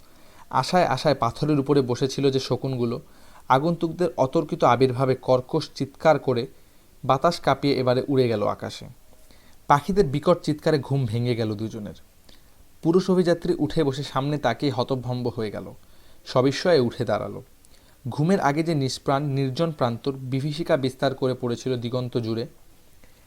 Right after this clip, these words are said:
এখন সেখানে দাঁড়িয়ে আছে সারিবদ্ধ মানুষ, পশু আর হরেক রকম গাড়ি। চোখ কচলে দৃষ্টি বিভ্রম দূর করবার চেষ্টা করল সে, কিন্তু ব্যাপারটা যে দৃষ্টি বিভ্রম নয়, একেবারেই বাস্তব।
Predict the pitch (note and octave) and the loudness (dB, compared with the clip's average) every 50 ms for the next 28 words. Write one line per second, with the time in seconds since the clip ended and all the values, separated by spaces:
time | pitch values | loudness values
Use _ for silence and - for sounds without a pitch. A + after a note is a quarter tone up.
0 | - - - D3+ - - G3 F#3+ - F3 - - F3+ F3 D3+ C3+ B2 B2 C3+ C#3 | -20 -10 -10 -6 -4 -2 -4 -2 -4 -6 -4 -2 -2 0 0 2 0 2 2 2
1 | D#3+ E3+ - C#3 - - C3 C3 C3 C3 B2+ B2 - - C3+ B2+ A#2 A#2 A#2 B2 | 0 0 -2 -8 -8 -4 -2 -2 0 0 -2 -4 -4 -6 -6 -6 -6 -6 -6 -8
2 | - - - - - - - - - - - - - D3+ D3+ D3 - D#3+ C3 A2+ | -10 -12 -18 -20 -20 -20 -20 -20 -20 -20 -20 -6 -2 -2 -2 -2 -2 -4 -4 -4
3 | - - - - C#3+ C#3 - - C3+ B2+ C3+ C3 - B2+ A#2+ B2 A#2 A2 G#2 G#2 | -6 -12 -12 -10 -10 -10 -4 0 2 2 2 2 0 -2 -2 -2 -4 -6 -6 -6
4 | G2+ G#2 G2 - - - _ - - - - - - - - - _ - - D#3+ | -6 -6 -10 -14 -18 -20 _ -20 -20 -20 -20 -20 -20 -20 -20 -20 _ -8 0 0
5 | F3 E3+ - - - - D3+ D3+ D3+ - E3+ D#3 B2+ A#2 B2+ C3 - - - E3+ | 0 0 0 -8 -2 -2 -2 -2 0 -2 -2 -2 -2 -2 -4 -6 -6 -6 -6 -4
6 | D3+ C3 C#3 C3 D3 D3+ C#3 B2 A#2+ C#3 C#3+ C#3+ - C#3+ B2+ A#2 A#2+ A2 - A#2+ | -2 -2 -2 -2 -2 -2 -2 -2 -2 -2 -2 0 0 -2 0 0 0 -2 -2 -6
7 | A2+ - - A2 G#2 A2+ G#2+ A2 A2+ G#2+ - - - - - - - _ - - | -8 -6 -8 -6 -6 -6 -6 -6 -8 -10 -10 -14 -18 -20 -20 -20 -20 _ -20 -20
8 | - - - - - - - D3 D3 D#3 D#3 C3+ C3 B2 - D#3 D3 - D#3+ D3+ | -20 -20 -20 -20 -20 -10 -6 -6 -4 -2 0 2 2 0 0 -4 -4 -4 -4 -4
9 | D#3 C3 A2+ B2 B2 B2 - - E3 C#3 C#3 C3+ A#2+ A#2+ D3+ D3 D3 D3+ D3+ C#3 | -4 -6 -4 -4 -6 -6 -6 -6 -4 -2 -2 -2 -2 -4 -4 -4 -2 -2 -2 -4
10 | A2+ A2 - - - - - - - - C3 - - C#3+ D3 C#3+ D3+ D3+ C3+ B2+ | -6 -8 -14 -20 -20 -20 -20 -20 -10 -10 -6 -4 0 0 2 2 2 2 0 -2
11 | A#2 - - - - G#2+ G2+ | -4 -4 -6 -10 -10 -10 -10